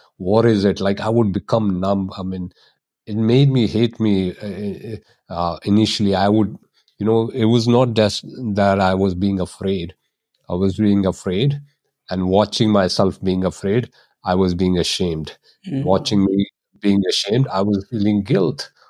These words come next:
Speaker 1: Like, what is it? Why cannot I do it? Why cannot I go, uh, be, you know, uh, firm with him? And I recognize that in all the situation,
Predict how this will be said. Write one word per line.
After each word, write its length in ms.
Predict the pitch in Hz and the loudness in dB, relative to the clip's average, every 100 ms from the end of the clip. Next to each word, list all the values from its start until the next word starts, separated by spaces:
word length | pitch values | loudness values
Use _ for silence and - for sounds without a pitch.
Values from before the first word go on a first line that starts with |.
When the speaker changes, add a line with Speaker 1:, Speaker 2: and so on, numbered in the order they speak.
| _ | _
Speaker 1:
Like, 160 | 110 - | -16 -10
what 240 | 98 131 | -4 2
is 160 | 139 113 | 2 4
it? 300 | 101 - - _ _ _ | 2 0 -12 _ _ _
Why 180 | 98 117 | -2 0
cannot 340 | - 120 117 | 0 2 4
I 140 | 110 107 | 4 2
do 260 | 95 110 | 0 0
it? 140 | 117 87 | 0 2
Why 180 | 92 104 | 0 2
cannot 340 | 113 104 101 | 2 2 4
I 120 | 95 | 2
go, 360 | 92 95 101 92 _ _ _ - | 2 2 2 0 _ _ _ -14
uh, 300 | 90 85 85 | -10 -8 -6
be, 540 | 90 101 92 95 92 - | -2 0 2 0 -2 -6
you 140 | 101 | -4
know, 300 | 92 87 87 _ _ _ | -2 -2 -4 _ _ _
uh, 200 | - 80 | -14 -14
firm 440 | - - 110 123 113 | -8 -2 0 2 2
with 180 | 98 | 2
him? 340 | 90 87 82 78 _ _ _ _ _ - | 0 -4 -6 -10 _ _ _ _ _ -8
And 120 | 92 | -2
I 100 | 98 | 0
recognize 920 | 101 - 107 101 98 87 82 - - - _ _ _ | 2 0 0 2 2 0 -2 -6 -8 -14 _ _ _
that 600 | 82 87 85 85 82 - _ _ _ _ _ _ _ | -10 -6 -2 -4 -6 -10 _ _ _ _ _ _ _
in 180 | 110 104 | 0 2
all 320 | 92 101 104 | 4 4 4
the 100 | 104 | 2
situation, 760 | - 92 - 90 - 87 90 | 0 -4 -2 -2 -2 -4 -6